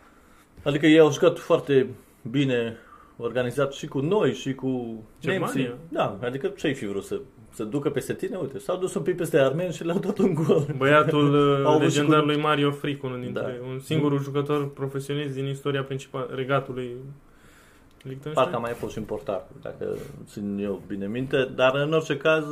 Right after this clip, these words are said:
Speaker 1: n-au făcut un mic favor. Numai că stai să te gândești.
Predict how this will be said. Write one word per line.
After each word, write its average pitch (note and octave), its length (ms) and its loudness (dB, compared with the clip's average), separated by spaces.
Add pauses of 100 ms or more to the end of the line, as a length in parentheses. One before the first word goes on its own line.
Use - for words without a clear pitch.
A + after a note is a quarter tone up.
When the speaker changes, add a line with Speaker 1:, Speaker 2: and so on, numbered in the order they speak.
(1120)
Speaker 1:
n-au A#2+ 200 -2
făcut C3 240 -6
un A2+ 200 0
mic A#2 240 -6
favor. G2 560 -2 (1800)
Numai F#3 420 -2
că F#3 160 2
stai F3+ 200 0
să F#3 60 -8
te F#3+ 80 2
gândești. F3 420 -2